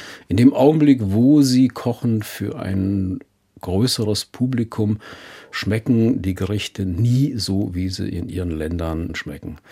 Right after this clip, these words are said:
Also man muss es in aller Deutlichkeit sagen, wenn Sie in Deutschland in ein thailändisches Lokal gehen,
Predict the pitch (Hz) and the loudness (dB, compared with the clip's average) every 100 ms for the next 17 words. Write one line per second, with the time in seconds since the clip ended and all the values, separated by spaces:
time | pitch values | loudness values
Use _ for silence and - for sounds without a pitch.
0 | - - - - 110 113 139 131 123 - | -20 -16 -8 0 4 8 8 8 4 2
1 | 123 131 117 113 110 - 120 - 98 95 | 0 2 2 2 0 -2 -6 -4 -4 -2
2 | 101 110 107 98 101 101 95 120 - 123 | -2 0 2 2 2 0 0 -2 -2 -4
3 | - 98 95 87 - 110 117 98 90 90 | -2 -2 -2 -2 -2 0 0 -2 -4 -6
4 | - - 92 120 110 98 82 85 123 175 | -6 -8 -2 0 0 -2 -4 -2 -2 -2